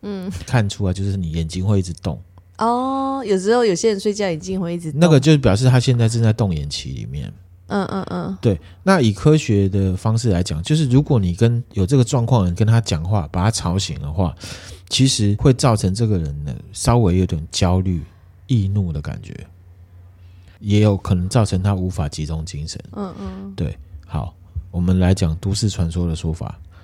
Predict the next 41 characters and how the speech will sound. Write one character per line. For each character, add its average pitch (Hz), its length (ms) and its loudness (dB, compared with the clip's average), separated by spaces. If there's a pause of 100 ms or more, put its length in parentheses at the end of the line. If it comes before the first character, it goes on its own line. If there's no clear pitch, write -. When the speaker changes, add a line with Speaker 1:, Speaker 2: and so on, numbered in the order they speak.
(420)
Speaker 2:
在 170 200 4
日 175 160 4
本 107 160 4
老 90 180 4
一 98 40 6
辈 123 120 4
的 107 100 6
说 101 220 2
法 92 180 -2
是 98 140 -4
说， 92 240 -4 (320)
人 104 140 4
在 147 120 4
睡 131 220 4
觉 107 200 2
的 98 60 4
时 - 140 -4
候， 95 180 2
灵 95 200 0
魂 95 120 2
会 104 120 2
跑 - 180 -4
出 87 140 -6
身 85 220 -4
体。 - 180 -6 (220)
Speaker 1:
嗯。 185 240 -8 (140)
Speaker 2:
如 113 140 4
果 113 220 2
跟 110 160 0
他 113 100 4
讲 80 240 -2
话 95 180 2
的 90 60 0
话， 95 160 2
灵 92 160 2
魂 90 160 2
会 98 80 2
回 85 160 0
不 82 140 -2
去。 80 300 -4 (200)
Speaker 1:
嗯。 180 160 -10